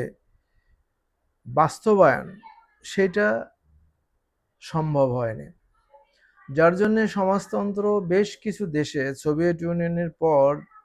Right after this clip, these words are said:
দ্বিতীয় বিশ্বযুদ্ধের পর সোভিয়েত প্রভাবে বেশ কিছু দেশে ছড়িয়ে পড়ে।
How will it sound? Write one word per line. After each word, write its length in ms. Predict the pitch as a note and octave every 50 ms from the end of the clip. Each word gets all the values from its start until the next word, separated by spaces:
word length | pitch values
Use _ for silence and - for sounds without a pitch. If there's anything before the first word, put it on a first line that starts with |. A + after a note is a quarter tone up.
| _ - -
দ্বিতীয় 300 | C#3+ C#3+ C#3 D#3+ D#3 D3+
বিশ্বযুদ্ধের 680 | D3 D3 - - - E3+ E3 F3 F3 E3 E3+ F3+ E3+
পর 420 | E3+ - F3 E3+ F3+ F#3+ G3+ G3+ G3+ _ _ _ _ _ _ _ _ _ _ _ _ _
সোভিয়েত 520 | - - - D#3 D#3 D3+ E3 F3 F3+ F3 F3 -
প্রভাবে 560 | F3+ F3 E3 E3+ F3+ F#3 F3 D#3 C#3 C3+ C#3
বেশ 380 | C3+ C#3 D#3 E3 E3 - - -
কিছু 300 | - - F3+ - F#3+ F#3
দেশে 560 | E3 D3+ D#3 D#3 - - D3+ D3 C#3+ D3 D#3 _ _ _ _ _ _ _ _ _ _ _ _ _ _ _ _ _ _ _ _ _ _ _ _ _ -
ছড়িয়ে 440 | - - - E3 E3 E3+ E3+ D#3 C#3+
পড়ে। 300 | - C#3 C3 - D#3